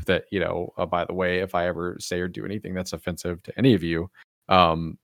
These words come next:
you know, whether it, it's to do with your race or your religion, that you would have a conversation with me and say, "Hey, man, like, you said this wasn't cool because of this," because I certainly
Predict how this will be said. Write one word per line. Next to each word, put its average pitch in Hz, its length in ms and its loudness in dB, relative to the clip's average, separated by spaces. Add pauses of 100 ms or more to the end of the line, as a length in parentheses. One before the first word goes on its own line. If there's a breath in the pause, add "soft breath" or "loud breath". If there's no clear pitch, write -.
(140)
you 104 100 -10
know, 85 100 -4
whether 85 300 -2
it, 90 300 -6
it's 95 220 -8
to - 100 -10
do 87 140 -4
with 87 140 -4
your 85 100 -8
race 120 360 2
or 90 120 -2
your 90 240 -6
religion, 92 440 0
that 87 140 -2
you 90 200 -4
would 87 120 -4
have 87 200 -4
a - 20 -4
conversation 87 600 -6
with 82 100 -6
me 85 160 -10
and 87 120 -12
say, 82 120 -10
"Hey, 85 240 -6
man, 82 240 -4
like, 85 160 -6
you - 320 -20
said 90 280 -4
this 90 360 -4 (280)
wasn't 107 260 4
cool 101 280 0
because 87 360 -4
of 80 180 -6
this," - 420 -8
because 85 320 -6
I 85 180 2 (360)
certainly 92 640 -2